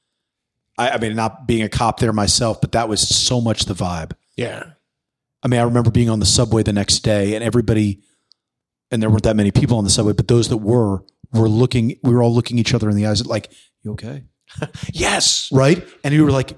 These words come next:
Speaker 1: "Fuck, did I just move to Wichita?" Like, what? I, I'm, I'm suddenly in a small town.
Speaker 2: Yeah.
Speaker 1: Like, everybody cared about each other, and it didn't matter. It didn't matter who you were, where you were,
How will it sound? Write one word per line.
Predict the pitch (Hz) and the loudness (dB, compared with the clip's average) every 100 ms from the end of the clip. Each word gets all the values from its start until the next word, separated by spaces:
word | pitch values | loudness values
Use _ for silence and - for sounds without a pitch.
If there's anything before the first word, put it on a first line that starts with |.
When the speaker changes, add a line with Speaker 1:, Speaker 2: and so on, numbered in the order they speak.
| - | -8
Speaker 1:
"Fuck, | - - - - | -4 -2 -2 0
did | 117 | 0
I | |
just | - - | 2 0
move | 147 143 | 2 0
to | |
Wichita?" | - 120 - - 208 | 0 0 -2 -2 -2
Like, | 190 117 | -2 -2
what? | 151 147 | -4 -2
I, | 131 147 | -4 -2
I'm, | 156 | -2
I'm | 170 151 | -2 -4
suddenly | 165 170 156 | -4 -2 2
in | 139 | 2
a | |
small | - 135 127 | 2 0 -2
town. | - 190 190 156 | -2 -4 -4 -8
Speaker 2:
Yeah. | 123 127 - | -12 -8 -6
Speaker 1:
Like, | 131 | -4
everybody | 127 151 151 170 | 0 0 2 0
cared | - - 180 202 | 0 0 2 0
about | 120 107 | 0 -2
each | 107 123 | -2 -2
other, | 110 113 - - | -2 -4 -8 -8
and | 139 | -6
it | 127 | -2
didn't | - 151 | -2 0
matter. | 139 175 95 78 - _ _ - | 2 0 -2 -6 -12 _ _ -4
It | 127 | -2
didn't | 165 | 0
matter | 156 147 139 | 0 0 -2
who | - 175 | -2 -2
you | 170 165 | 0 2
were, | 127 123 127 - _ | 4 2 0 -6 _
where | 110 113 160 | 2 4 4
you | 165 | 2
were, | 139 110 113 107 | 2 2 2 -2